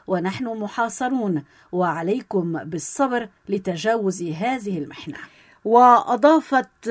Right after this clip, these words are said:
Speaker 2: متحدثة أن القرار شكل صدمة حقيقية لها ولابنها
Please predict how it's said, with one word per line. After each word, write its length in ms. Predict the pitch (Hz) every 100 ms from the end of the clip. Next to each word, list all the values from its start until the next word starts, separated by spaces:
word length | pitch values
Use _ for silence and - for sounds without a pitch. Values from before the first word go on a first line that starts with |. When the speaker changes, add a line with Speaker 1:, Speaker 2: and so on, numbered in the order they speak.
| 226 214 208
Speaker 2:
متحدثة 960 | 202 214 220 196 220 240 254 214 - 208
أن 380 | 240 277 208 208
القرار 640 | 190 - 214 214 247 220
شكل 640 | 175 - 240 - 190 175 165
صدمة 520 | - 240 190 202 190
حقيقية 840 | - 262 - 220 - 247 233 180
لها 500 | 165 220 220 220 208
ولابنها 840 | 185 156 196 190 214 202 196 170